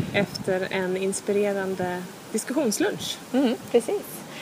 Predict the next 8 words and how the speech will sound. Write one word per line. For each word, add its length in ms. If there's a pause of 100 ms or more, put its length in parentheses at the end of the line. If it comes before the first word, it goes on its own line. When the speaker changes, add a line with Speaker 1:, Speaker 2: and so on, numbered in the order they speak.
(400)
Speaker 2:
Eh, 140
och 80
vi 60
fortsätter 480
en 80
inspirerande 400
eftermiddag 460
här 260